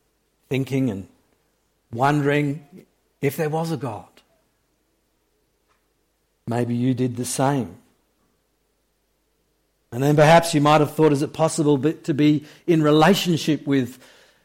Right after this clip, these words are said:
such a God, if there is such a God?" And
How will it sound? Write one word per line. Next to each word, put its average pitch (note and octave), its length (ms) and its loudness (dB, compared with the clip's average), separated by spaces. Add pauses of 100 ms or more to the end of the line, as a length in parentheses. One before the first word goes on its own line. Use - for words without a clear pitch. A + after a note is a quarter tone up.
(140)
such D3+ 280 0
a D#3+ 40 0
God, C#3+ 340 6
if D3 140 2
there D3 180 6
is E3 480 4
such - 280 2
a D#3 40 -2
God?" C3+ 400 6
And B2 300 0